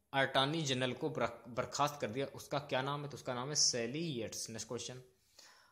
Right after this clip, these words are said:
आम बजट दो हज़ार सत्रह अठारह में खेल मंत्रालय को कितने करोड़ रुपए मिले? तो तीन सौ पचास करोड़ रुपए मिले। नेक्स्ट क्वेश्चन, किस देश में हाल ही में ऐतिहासिक सूचना का अधिकार कानून लागू किया गया? तो श्रीलंका में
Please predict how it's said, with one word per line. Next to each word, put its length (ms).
आम 240
बजट 220
दो 220
हज़ार 140
सत्रह 280
अठारह 240
में 260
खेल 260
मंत्रालय 540
को 120
कितने 380
करोड़ 480
रुपए 240
मिले? 240
तो 120
तीन 240
सौ 180
पचास 500
करोड़ 140
रुपए 180
मिले। 180
नेक्स्ट 160
क्वेश्चन, 340
किस 240
देश 360
में 260
हाल 200
ही 80
में 200
ऐतिहासिक 500
सूचना 360
का 140
अधिकार 480
कानून 300
लागू 240
किया 260
गया? 100
तो 120
श्रीलंका 580
में 200